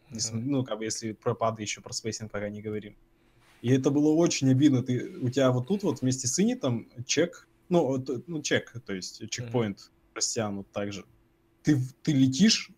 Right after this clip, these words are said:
Speaker 1: ты видишь чекпоинт там плюс триста, и ты не можешь выстрелить, потому что ты его пересек уже, ты не, не успеваешь, у тебя кулдаун не откатился, и ты,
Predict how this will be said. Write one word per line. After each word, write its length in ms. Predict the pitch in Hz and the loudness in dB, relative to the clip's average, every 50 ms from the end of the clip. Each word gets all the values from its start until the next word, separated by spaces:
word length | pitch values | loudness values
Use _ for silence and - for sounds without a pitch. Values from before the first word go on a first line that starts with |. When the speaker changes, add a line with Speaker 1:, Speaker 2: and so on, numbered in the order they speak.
| _ _ _ | _ _ _
Speaker 1:
ты 120 | - 147 147 | -2 0 4
видишь 280 | 165 190 165 143 127 | 4 4 4 4 0
чекпоинт 400 | - - 127 131 - 160 147 131 | 0 -2 -4 0 2 2 2 2
там 140 | 131 107 104 | 2 -2 -4
плюс 260 | - - 131 127 131 - | -2 -2 -4 -2 2 6
триста, 560 | 196 190 180 180 - - - 123 107 - - - | 8 8 8 8 4 2 2 2 2 0 -6 -6
и 160 | 127 165 175 | 0 2 4
ты 100 | 175 196 | 6 8
не 80 | 196 | 8
можешь 280 | 202 202 196 185 165 170 | 8 8 8 6 6 6
выстрелить, 460 | 190 214 220 185 - - 151 139 143 | 4 4 4 4 4 2 0 2 2
потому 240 | 143 151 147 151 156 | 2 2 4 4 2
что 180 | 147 131 160 143 | 2 0 -2 -2
ты 100 | - 143 | 0 0
его 160 | 147 143 139 | 0 0 -2
пересек 540 | 135 - 156 151 170 - - 175 165 160 - | 0 2 2 2 2 2 4 2 2 2 2
уже, 180 | 135 127 123 | 0 0 0
ты 140 | 123 - 127 | 0 0 0
не, 120 | 131 131 | 2 2
не 200 | 131 131 131 135 | 2 2 2 2
успеваешь, 540 | 131 131 131 - - 139 135 135 127 120 123 | 2 2 2 -2 -4 -2 0 2 2 0 0
у 40 | - | -2
тебя 100 | - 110 | -4 -6
кулдаун 440 | 107 - 123 120 123 131 127 123 120 | -4 -4 -4 0 2 2 2 2 0
не 80 | 120 117 | -2 -4
откатился, 640 | 104 - - 120 127 - 196 208 196 - - 117 | -6 -6 -8 -8 -2 0 0 0 0 -2 -4 -6
и 60 | 110 | -6
ты, 440 | 101 _ - 143 143 131 113 107 101 | -6 _ -2 -2 0 0 -2 -4 -10